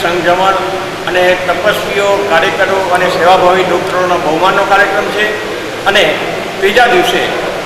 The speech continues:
સવારે વાજતે ગાજતે તપસ્વીઓનો વરઘોડો નીકળશે, જેની અંદર બધા તપસ્વીઓને શણગારી અને એની સાથે, અ,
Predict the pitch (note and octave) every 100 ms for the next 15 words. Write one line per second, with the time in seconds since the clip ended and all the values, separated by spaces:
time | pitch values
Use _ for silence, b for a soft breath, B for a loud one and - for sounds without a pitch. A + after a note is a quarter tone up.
0 | - - F#3 G#3 G#3 A3 G#3+ G#3+ - -
1 | - F3+ - A3+ A#3 G3 - G#3 G#3 -
2 | - - - - F3+ A3 G#3 G#3 G#3 G3+
3 | D#3 D#3 E3+ F3 D3+ C3 B2 - - F3
4 | - - - E3+ G#3+ A3 F3+ G3+ F3+ G#3+
5 | G#3+ G#3 - F#3+ F#3 G3 G3+ G3+ G3+ G3
6 | G3 - - - F#3 F#3 G3+ G#3 G3 G3+
7 | F3+ F#3+ F#3+ F3+ F#3+ F#3+ F3 F3+ B3 -
8 | - - - - E3+ F3+